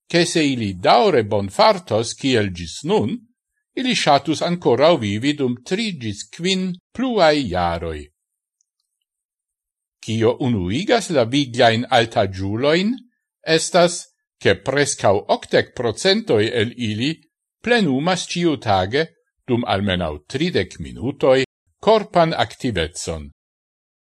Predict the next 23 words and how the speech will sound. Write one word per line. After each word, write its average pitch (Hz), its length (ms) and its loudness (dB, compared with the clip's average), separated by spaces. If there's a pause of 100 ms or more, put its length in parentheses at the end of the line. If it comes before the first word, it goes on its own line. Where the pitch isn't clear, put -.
(160)
Kaj 82 220 2
naŭdek 165 600 0
procentoj 120 800 0
nomas 110 440 0
homon, 110 440 0 (360)
kiu 233 300 0
estas 220 440 -2
grava 127 580 2
al 113 220 0
ili, 101 360 -6 (320)
kaj 220 200 2
kun 147 240 -2
kiu 135 400 -2
ili 160 200 0
havas 113 380 0
malvastan 120 880 -2
rilaton, 113 640 0 (380)
kaj 208 200 4
sentas 143 460 0
ĝojon. 85 600 -4 (1080)
Krome 110 520 2
ili 175 240 0
atentas 175 800 -2